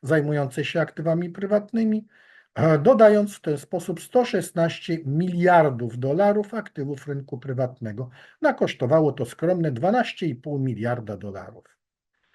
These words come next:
W tym samym okresie firma miała również sześćdziesiąt jeden miliardów dolarów przepływów netto do funduszy zarządzania gotówką i rynku pieniężnego.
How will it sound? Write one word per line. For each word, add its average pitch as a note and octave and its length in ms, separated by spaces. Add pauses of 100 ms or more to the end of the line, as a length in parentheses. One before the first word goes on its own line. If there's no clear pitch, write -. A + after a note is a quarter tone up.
(800)
W - 120
tym D#4 200
samym F#3+ 400
okresie D#3 480
firma D3 420
miała B2+ 320
również C3+ 380
sześćdziesiąt D3+ 680
jeden C#3 360
miliardów C3 560
dolarów B2+ 480
przepływów C#3+ 640
netto C#3+ 420
do C#3 140
funduszy C3+ 540
zarządzania C#3 760 (360)
gotówką F3 760 (280)
i A#3+ 140
rynku D3+ 320
pieniężnego. G2+ 880